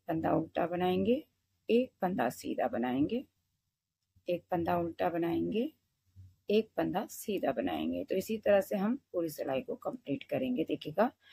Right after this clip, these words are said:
तो लास्ट में हमारे पास यहाँ पर दो फंदे उल्टे आ जाएंगे। ये देखिएगा,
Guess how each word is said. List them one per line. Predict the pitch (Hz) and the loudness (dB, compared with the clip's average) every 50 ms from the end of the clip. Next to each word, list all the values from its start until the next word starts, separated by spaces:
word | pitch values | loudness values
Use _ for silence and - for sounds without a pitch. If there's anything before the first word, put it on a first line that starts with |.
| - - _ - - | -20 -20 _ -6 -4
तो | |
लास्ट | 175 170 165 151 160 160 151 - - 180 | -2 2 2 2 2 2 -2 -4 -4 0
में | 185 190 | 0 2
हमारे | 175 170 170 160 156 151 151 | 2 2 0 0 0 -2 -2
पास | - - 151 - - - - | 0 0 -2 -2 -2 -2 -2
यहाँ | 302 139 127 240 | 0 0 0 -2
पर | - - 233 302 _ _ _ _ _ _ _ _ _ _ - | -2 -2 -4 -4 _ _ _ _ _ _ _ _ _ _ 0
दो | - 202 233 240 247 | 2 4 4 4 2
फंदे | - 185 170 165 175 175 - - | 0 -2 -2 -2 -4 -4 -2 -2
उल्टे | 151 147 - - - - | -4 -2 0 2 2 2
आ | 123 113 | 2 2
जाएंगे। | - - - 107 92 - 220 262 320 _ _ _ _ _ _ _ _ _ _ _ _ _ _ _ - | 0 -2 -2 -2 -2 -2 -2 -4 -6 _ _ _ _ _ _ _ _ _ _ _ _ _ _ _ -8
ये | 269 | -8
देखिएगा, | 285 - - - - - 233 - 226 | -6 -8 -10 -12 -14 -16 -10 -10 -10